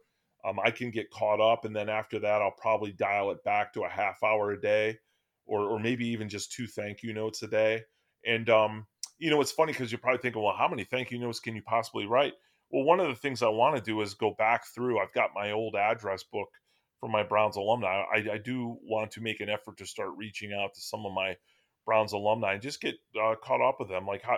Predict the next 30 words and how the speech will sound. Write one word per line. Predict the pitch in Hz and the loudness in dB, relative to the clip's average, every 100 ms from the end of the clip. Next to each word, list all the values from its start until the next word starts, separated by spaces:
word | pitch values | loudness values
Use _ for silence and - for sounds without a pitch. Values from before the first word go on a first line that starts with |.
| - - | -2 -6
find | 123 123 | -4 -2
out | 113 | 0
how | 120 | 0
their | 123 | 0
family's | 113 120 117 120 110 | -4 -6 -6 -6 -8
doing, | 127 127 120 | -10 -8 -2
how | 107 | 0
they're | 107 113 | 2 0
doing. | 120 120 120 123 120 _ _ _ - | -2 -4 -2 -4 -8 _ _ _ -12
I | 110 | -8
think | 151 - | -4 0
that | - | 0
stuff's | - 135 - | 0 -4 -2
important | 117 101 117 120 80 92 | -6 -6 -4 -2 -4 -10
because | 110 - 110 | -14 -8 -4
that | 123 131 | -2 -4
gets | 151 - | -6 0
back | 143 139 | 0 0
to | 139 | 0
what | 120 120 | 2 2
I | |
was | 113 110 - | 2 -2 -2
talking | 117 117 117 | 0 0 0
about, | 107 107 101 101 _ _ _ _ _ _ _ _ _ - | -4 0 2 0 _ _ _ _ _ _ _ _ _ -4
um, | 107 107 | -2 -2
when | 110 110 | -4 -8
we | 110 | -6
talk | 117 120 117 | -4 -4 -2
about | 104 95 - | -2 -2 -4
family. | 98 101 98 98 | -8 -6 -6 -6